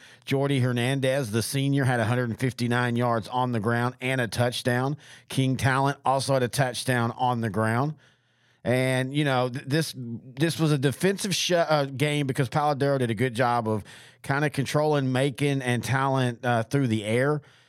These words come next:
Uh, Talent only had twenty-nine yards and six catches, so they did a good job of,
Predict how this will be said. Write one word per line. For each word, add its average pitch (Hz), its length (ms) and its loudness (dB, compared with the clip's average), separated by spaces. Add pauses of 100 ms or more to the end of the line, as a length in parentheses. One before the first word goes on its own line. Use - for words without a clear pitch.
(120)
Uh, 104 200 0
Talent 113 320 0
only 110 180 0
had 107 220 0
twenty-nine 107 580 0
yards 104 400 0
and 98 220 -2
six - 420 -4
catches, 123 480 0
so - 80 -4
they 127 80 0
did 143 160 0
a 131 40 0
good 135 200 -2
job 135 380 0
of, 113 200 -2